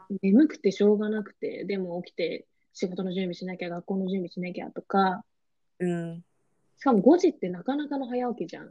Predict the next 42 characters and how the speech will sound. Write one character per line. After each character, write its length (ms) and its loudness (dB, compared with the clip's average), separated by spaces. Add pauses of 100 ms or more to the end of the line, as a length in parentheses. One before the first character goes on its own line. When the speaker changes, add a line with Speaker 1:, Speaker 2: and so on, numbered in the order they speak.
(140)
Speaker 2:
そ 240 -2
う 20 2
だ 120 -2
よ 120 -8
ね。 340 -2
あ 80 -8
と 100 -4
夜 160 2
勤 260 2
明 140 2
け 120 2
と 160 -4
か 140 4
ね。 260 -4 (260)
Speaker 1:
そ 140 -4
う 60 0
そ 100 -2
う 60 0
そ 100 -2
う、 60 -2
そ 140 0
う 40 6
い 40 4
う 20 -4
人 160 -4
も 100 0
い 60 -4
る 80 -6
し、 560 2 (680)
だ 140 -4
か 80 -4
ら 120 -4
こ 420 -6
う、 40 -14
な 100 -2
ん 60 0
だ 80 0
ろ 120 -6
う、 80 -14 (260)
変 220 -2
な 140 -2
さ、 380 -8